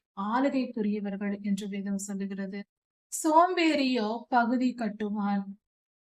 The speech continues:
அதாவது, சோம்பேறி பகுதி கட்டுவான் என்றால், அந்த காலத்தில்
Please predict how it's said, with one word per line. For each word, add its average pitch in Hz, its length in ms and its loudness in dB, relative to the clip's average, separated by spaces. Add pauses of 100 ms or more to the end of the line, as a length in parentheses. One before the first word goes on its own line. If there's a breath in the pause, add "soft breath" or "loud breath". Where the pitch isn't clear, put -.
(240)
அதாவது, 247 720 2
சோம்பேறி 311 680 2
பகுதி 262 380 2
கட்டுவான் 240 500 -2
என்றால், 214 560 0
அந்த 240 260 -2
காலத்தில் 240 680 -2